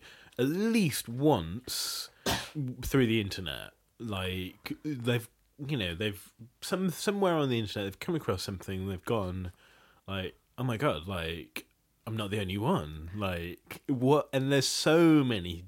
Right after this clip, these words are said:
different possibilities of what that could be. I find that, I mean, that's an amazing part of the internet, I think.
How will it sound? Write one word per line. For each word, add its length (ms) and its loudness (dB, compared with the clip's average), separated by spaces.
different 420 -2
possibilities 880 -2
of 140 -6
what 340 2
that 200 -2
could 280 -6
be. 340 -4
I 80 -2
find 360 2
that, 280 2
I 80 6
mean, 120 2
that's 220 2
an 120 -4
amazing 640 -4
part 200 -8
of 60 -10
the 100 -10
internet, 420 -14
I 60 -14
think. 300 -18